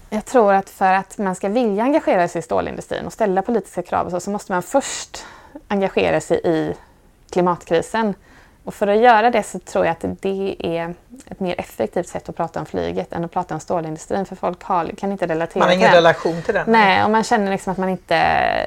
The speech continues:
Speaker 1: för de allra flesta så tror jag att det steget är ganska långt att börja sätta sig och skriva till politiker om stålindustrin, för att det, ja, men, men just det här att faktiskt lova en konkret sak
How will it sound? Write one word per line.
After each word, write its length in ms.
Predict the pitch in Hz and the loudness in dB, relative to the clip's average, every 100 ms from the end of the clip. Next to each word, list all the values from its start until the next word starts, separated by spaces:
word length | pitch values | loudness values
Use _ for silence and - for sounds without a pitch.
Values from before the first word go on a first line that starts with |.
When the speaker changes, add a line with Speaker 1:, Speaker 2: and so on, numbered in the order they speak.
| - - - - - | -6 -10 -8 -10 -12
Speaker 1:
för 200 | - 220 | -6 -2
de 100 | 214 | 2
allra 180 | 226 196 | 2 2
flesta 280 | - - | 0 -2
så 120 | 175 180 | -8 -2
tror 120 | 180 | -2
jag 60 | |
att 60 | 165 | 0
det 180 | 180 170 | 0 -2
steget 360 | - 175 160 | -2 0 0
är 40 | 165 | 0
ganska 300 | 175 175 165 | 0 -2 0
långt 400 | 196 226 214 185 | 2 2 0 0
att 100 | 180 | 0
börja 200 | 180 175 | 0 0
sätta 320 | 190 - 165 | -2 -6 -6
sig 260 | - 160 160 | -2 -2 -2
och 60 | |
skriva 260 | - 175 160 | -2 -2 -2
till 100 | 156 | -4
politiker 640 | 170 175 160 - 165 175 | -2 -2 -2 -6 -2 0
om 160 | 165 156 | 0 -2
stålindustrin, 920 | - 196 170 160 160 - 220 220 190 | -2 0 0 -2 -4 -2 0 2 0
för 180 | - 180 | -2 -2
att 420 | 180 180 - - _ - - - - - - _ _ 262 240 - - | -2 -4 -16 -20 _ -20 -20 -20 -20 -20 -20 _ _ -20 -16 -16 -8
det, 100 | - | -2
ja, 220 | 208 165 160 - - _ - | 2 2 0 -8 -14 _ -8
men, 200 | 208 196 | -4 -2
men 160 | 202 | -2
just 160 | 208 - | -2 -2
det 60 | 214 | 0
här 80 | |
att 60 | 180 | 0
faktiskt 280 | 175 - - | -2 -6 -4
lova 380 | 202 180 175 214 | 0 0 0 0
en 120 | 202 | -2
konkret 800 | 196 180 196 160 160 - - - - _ | -4 -6 -4 -4 -6 -10 -20 -20 -20 _
sak 460 | - 240 269 - | 2 4 4 -2